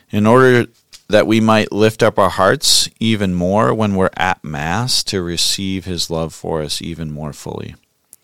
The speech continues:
So we read through the Gospel today, this, uh, first week in the new year, first Sunday of Advent, is the Gospel of Mark, chapter thirteen, verses thirty-three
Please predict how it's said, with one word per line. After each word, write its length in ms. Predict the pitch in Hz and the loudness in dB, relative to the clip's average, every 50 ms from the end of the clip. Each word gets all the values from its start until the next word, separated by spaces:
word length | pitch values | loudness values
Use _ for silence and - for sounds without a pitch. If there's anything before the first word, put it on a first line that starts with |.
| - - _ _ _ _ _ _ _ _ _ _ _ | -20 -20 _ _ _ _ _ _ _ _ _ _ _
So 160 | - - 104 | -6 -2 0
we 80 | 107 110 | 2 2
read 260 | 107 117 131 139 131 | 4 2 2 2 0
through 300 | - 123 117 117 113 110 | -2 0 2 2 2 2
the 120 | 98 107 - | 0 0 0
Gospel 600 | - 85 85 - - - - 92 90 87 85 _ _ _ _ _ _ _ - | 2 2 2 2 0 0 -2 -2 -2 -2 -4 _ _ _ _ _ _ _ -8
today, 580 | - - 98 95 95 95 98 101 101 101 101 - _ _ _ _ _ _ _ _ _ _ _ _ _ _ _ _ _ _ _ | -2 -2 2 4 4 4 6 4 4 2 0 -2 _ _ _ _ _ _ _ _ _ _ _ _ _ _ _ _ _ _ _
this, 640 | - 101 95 90 80 - - - - - - - - - _ _ _ - | -12 -4 -2 0 0 0 0 0 0 -2 -4 -6 -10 -20 _ _ _ -16
uh, 320 | - 90 82 80 82 82 - - _ _ | -14 -12 -12 -12 -12 -14 -16 -20 _ _
first 340 | - - - 104 101 - - | -14 -6 -4 -4 -4 -4 -4
week 220 | 98 98 90 - | -6 -6 -4 -6
in 80 | 95 87 | -6 -4
the 80 | 87 | -4
new 180 | 85 85 85 92 | -4 -4 -2 -2
year, 460 | 92 90 87 90 92 92 92 90 85 | -2 -2 -2 -2 -2 -2 -2 -4 -4
first 480 | - - 101 98 - - - _ _ - | -6 -6 -6 -6 -6 -6 -10 _ _ -6
Sunday 380 | - - 98 90 90 87 85 | -4 -2 -2 -2 -2 -2 -2
of 100 | 82 82 - - | -2 -4 -6 -10
Advent, 720 | - 90 92 90 90 92 92 90 87 85 85 82 - - _ _ _ _ _ _ _ _ _ _ _ _ _ _ _ | -6 -4 -4 -4 -4 -4 -6 -6 -4 -4 -6 -8 -10 -14 _ _ _ _ _ _ _ _ _ _ _ _ _ _ _
is 220 | - - 87 80 - | -10 -8 -8 -8 -8
the 80 | 95 | -8
Gospel 720 | 85 - 87 85 85 90 - - 92 90 85 85 80 - - | -4 -2 0 0 0 -2 -4 -4 -4 -2 -2 -2 -2 -4 -4
of 280 | 80 78 73 80 - - | -8 -8 -8 -12 -14 -10
Mark, 640 | 82 87 85 85 85 95 107 110 - - - - - _ _ | -8 -6 -4 -2 -2 -2 -2 -4 -6 -12 -18 -18 -18 _ _
chapter 380 | - - 92 82 - - 85 | -10 -8 -8 -8 -6 -8 -12
thirteen, 840 | 76 - - 95 90 - _ - - - 92 87 85 87 87 82 82 | -12 -8 -6 -6 -6 -6 _ -14 -12 -10 -8 -6 -6 -6 -6 -8 -8
verses 400 | 82 87 82 - - 82 82 - | -8 -8 -8 -8 -8 -10 -10 -14
thirty-three 880 | _ - 90 87 82 90 87 78 - - - 85 80 78 80 78 73 - | _ -10 -10 -8 -8 -8 -10 -12 -12 -12 -12 -10 -10 -8 -10 -10 -12 -14